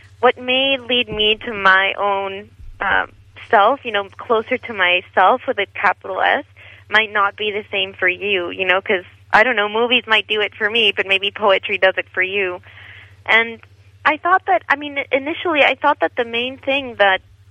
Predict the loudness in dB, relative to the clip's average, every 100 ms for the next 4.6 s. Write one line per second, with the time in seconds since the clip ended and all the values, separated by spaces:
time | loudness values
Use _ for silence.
0 | _ -10 -10 -4 -4 0 2 2 -2 -12
1 | -20 -20 -20 -20 -20 -20 -12 -2 -2 -2
2 | -2 0 0 -4 -14 -8 -4 0 2 2
3 | -4 -20 -20 -20 -20 -20 -20 -4 0 2
4 | 2 0 0 0 -4